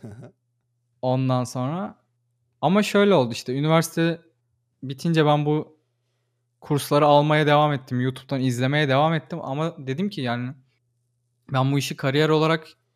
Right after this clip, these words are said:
Speaker 2: yapmak istiyorum. Hani Ableton'u kullanabiliyorum. Melodiler yazabiliyorum. Müzik teori hemen kavradım. Hani bence bir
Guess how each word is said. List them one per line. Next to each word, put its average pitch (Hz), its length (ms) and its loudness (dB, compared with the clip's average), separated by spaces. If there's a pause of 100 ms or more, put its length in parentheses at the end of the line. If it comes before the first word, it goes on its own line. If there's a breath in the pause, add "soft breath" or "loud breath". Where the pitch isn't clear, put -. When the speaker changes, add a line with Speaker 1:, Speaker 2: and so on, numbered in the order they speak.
(220)
Speaker 2:
yapmak 131 380 0
istiyorum. 151 540 -4 (640)
Hani 120 220 -4 (280)
Ableton'u 135 440 0
kullanabiliyorum. 160 760 -2
Melodiler 127 420 -2
yazabiliyorum. 143 640 0
Müzik 120 360 -4
teori 139 420 -4 (220)
hemen 131 320 -4
kavradım. 135 640 -2
Hani 113 280 -8 (680)
bence 117 320 -2
bir 131 260 -2